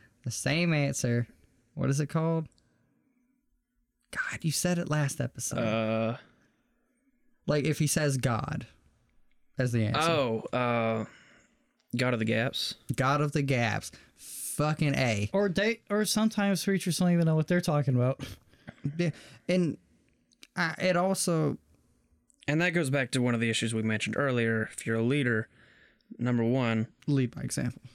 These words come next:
Speaker 2: yeah, lead by example
Speaker 3: And
Speaker 2: and own up to your mistakes, but also be knowledgeable, because people are gonna look to you for that knowledge.
Speaker 3: And if you don't know,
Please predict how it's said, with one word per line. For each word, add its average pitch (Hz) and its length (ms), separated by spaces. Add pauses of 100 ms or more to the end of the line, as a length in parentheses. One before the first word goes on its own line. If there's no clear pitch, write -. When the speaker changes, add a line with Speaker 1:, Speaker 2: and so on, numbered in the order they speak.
(260)
Speaker 2:
yeah, 123 240
lead 113 220
by 110 120
example 113 420 (200)
Speaker 3:
And - 0
Speaker 2:
and 110 180
own 110 180
up 107 120
to 107 100
your 107 80
mistakes, 107 380
but 120 140
also 131 680 (880)
be 240 140
knowledgeable, 240 720 (240)
because 165 640
people 220 260
are 202 60
gonna 202 160
look 214 260
to 180 80
you 165 200
for 185 300
that 175 180
knowledge. 170 320
Speaker 3:
And 190 80
if 226 140
you 208 80
don't 240 240
know, 240 360